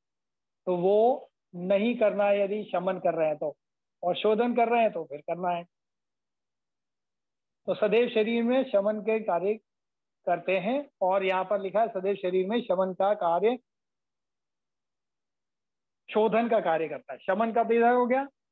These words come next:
और शोधन का, शोधन का कौन करता है? शोधन में अभी हमने संतर्पण देखा था, संतर्पण में तीन देखे थे, वो तीनों जो है संतर्पण का ही कार्य करते हैं। पंचकर्मा में अभी हम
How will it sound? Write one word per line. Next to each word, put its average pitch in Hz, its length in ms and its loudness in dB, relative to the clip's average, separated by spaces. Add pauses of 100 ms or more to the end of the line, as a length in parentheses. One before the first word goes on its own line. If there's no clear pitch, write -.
(460)
और 214 220 0
शोधन 202 380 0
का, 151 160 -4 (180)
शोधन 196 300 0
का 220 100 6
कौन 214 240 2
करता 226 260 0
है? 160 100 -6 (2000)
शोधन 196 340 2
में 240 420 -2 (420)
अभी 180 220 0
हमने 202 360 -2
संतर्पण 233 680 -2
देखा 202 260 0
था, 196 100 -2
संतर्पण 208 540 -4
में 269 300 -2
तीन 220 380 -2
देखे 202 280 0
थे, 185 160 -2 (760)
वो 202 180 0
तीनों 214 400 0
जो 214 80 2
है 233 220 2
संतर्पण 196 560 -4
का 214 60 0
ही 247 100 -2
कार्य 175 260 -4
करते - 280 -8
हैं। 175 120 -8
पंचकर्मा 170 500 -2
में 175 140 -4
अभी 170 160 -6
हम 190 180 -2